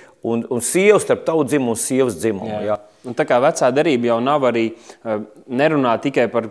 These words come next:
Speaker 2: nu, vienu vai vairākām derībām, ja, teiksim, Izraēla tautai, jūdiem, tā ir vēsturiska grāmata, kur viņi lasa
Speaker 1: Tā ir vēsture,
Speaker 2: vēsturisks
Speaker 1: tieši tā.
Speaker 2: notikums par viņu izcelsmi, par notikumiem, kādi ir bijuši, līdzīgi kā mēs lasītu kādu mūsu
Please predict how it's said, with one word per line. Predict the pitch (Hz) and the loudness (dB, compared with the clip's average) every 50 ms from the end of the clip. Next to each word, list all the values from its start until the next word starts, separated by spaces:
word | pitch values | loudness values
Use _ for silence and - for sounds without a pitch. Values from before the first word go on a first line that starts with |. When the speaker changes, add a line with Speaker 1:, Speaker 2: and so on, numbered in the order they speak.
| - - _ _ | -10 -18 _ _
Speaker 2:
nu, | - 127 127 | -4 -2 0
vienu | 120 143 156 160 143 127 123 | 2 2 4 4 2 2 2
vai | 120 120 117 | 2 2 4
vairākām | 123 131 143 147 123 113 - 123 117 117 117 | 4 4 4 4 2 2 2 0 0 2 2
derībām, | 147 175 185 165 131 120 120 117 113 110 117 | 2 4 4 2 2 2 0 0 0 0 -2
ja, | 113 110 | -4 -6
teiksim, | 110 - 120 110 - 123 127 | -6 -6 -8 -6 -6 -4 -4
Izraēla | 135 139 143 127 120 117 110 | -2 0 2 2 2 2 2
tautai, | - 135 139 139 131 131 113 113 | 2 2 2 2 2 0 0 0
jūdiem, | 117 135 143 147 139 127 120 117 | 0 0 0 2 0 0 0 0
tā | 110 123 120 123 120 | 0 2 4 4 4
ir | 120 | 4
vēsturiska | 117 143 156 160 143 127 - - 117 110 104 - - 117 | 4 4 4 4 4 2 0 -4 -6 -6 -6 -8 -8 -4
grāmata, | 117 123 127 139 151 156 143 120 104 - | 0 2 2 2 2 2 0 -2 -4 -4
kur | - 120 | -4 -4
viņi | 113 113 113 113 113 | -4 -4 -4 -4 -4
lasa | 113 113 117 123 139 156 156 - - 131 | -2 0 2 4 4 2 2 -2 -6 -6
Speaker 1:
Tā | - - 107 110 | -4 -2 0 0
ir | 110 110 | 0 2
vēsture, | 120 127 127 127 139 143 139 113 - | 4 6 6 8 8 6 4 2 0
Speaker 2:
vēsturisks | 123 117 - - - | -4 -6 -6 -6 -2
Speaker 1:
tieši | |
tā. | 139 160 | 0 0
Speaker 2:
notikums | 190 190 196 185 - 180 170 165 - | 0 0 -2 -2 -2 -2 -2 -2 -4
par | - 123 113 | -4 -4 -2
viņu | 113 113 120 147 | -2 -2 -2 -2
izcelsmi, | 180 175 - - 190 180 175 170 165 - 139 120 | -2 -2 0 2 2 4 4 2 2 -2 -4 -4
par | 120 110 | -4 -2
notikumiem, | 123 151 175 170 175 - 180 175 170 160 151 | 0 0 0 0 -2 -4 -4 -2 -2 0 2
kādi | 160 156 147 143 135 | 2 2 2 2 0
ir | 131 127 | -2 -2
bijuši, | 135 151 160 151 135 - | 0 2 2 2 2 0
līdzīgi | 139 143 143 139 131 110 | 0 0 0 0 0 2
kā | 127 123 120 | 2 0 0
mēs | 127 131 139 135 | 0 -2 -2 0
lasītu | 143 143 139 - 131 123 117 - | -2 -2 0 0 -2 -2 0 2
kādu | 131 127 123 123 127 | 2 2 2 2 0
mūsu | 131 143 156 165 175 165 - 131 | 0 0 0 0 0 -2 -4 -6